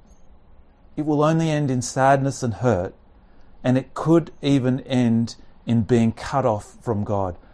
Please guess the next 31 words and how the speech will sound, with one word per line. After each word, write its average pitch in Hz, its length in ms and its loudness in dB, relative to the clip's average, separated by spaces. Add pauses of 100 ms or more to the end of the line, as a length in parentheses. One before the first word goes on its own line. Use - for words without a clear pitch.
(140)
forever. 98 440 0 (1800)
Can 165 80 -2
I 190 80 2
just 165 140 -4
say, 135 200 2 (180)
the - 80 -8
Christian - 560 -4
life 117 280 4 (500)
is 151 160 -2
not 220 160 8
a 208 80 6
journey 120 540 4
where, 104 200 2
where 113 280 0
we 113 100 2
daily 117 480 2
pat - 320 0
ourselves 107 460 -2
on 110 120 0
the 101 60 -4
back 104 380 0
for 117 140 -12
standing 107 420 -2
firm. 107 400 -8 (1040)
It's - 200 -6
a 139 60 2
journey 156 540 0
where 131 200 2
we 123 140 0
daily 143 720 0
admit 120 480 0